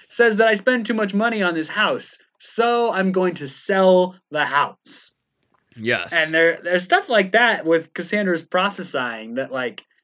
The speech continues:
Speaker 1: you could explain away. Like, I mean, she, she maybe just, like, was on a phone call and
Speaker 2: Right.
Speaker 1: heard that Masha has an assistant named Hootie Pie.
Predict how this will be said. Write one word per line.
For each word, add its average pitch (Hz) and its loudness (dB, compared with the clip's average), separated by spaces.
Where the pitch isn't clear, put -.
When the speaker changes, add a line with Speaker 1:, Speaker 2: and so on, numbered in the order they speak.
Speaker 1:
you 147 -6
could 208 2
explain 285 -2
away. 285 2
Like, 156 -2
I 175 -16
mean, 185 -2
she, 220 -6
she 233 -8
maybe 220 0
just, 185 0
like, 139 -8
was 160 -2
on 190 0
a 185 2
phone 262 0
call - -8
and 156 -2
Speaker 2:
Right. 165 6
Speaker 1:
heard 214 4
that 175 2
Masha 202 0
has 208 2
an 208 -2
assistant 214 -4
named 214 -2
Hootie 254 0
Pie. - -16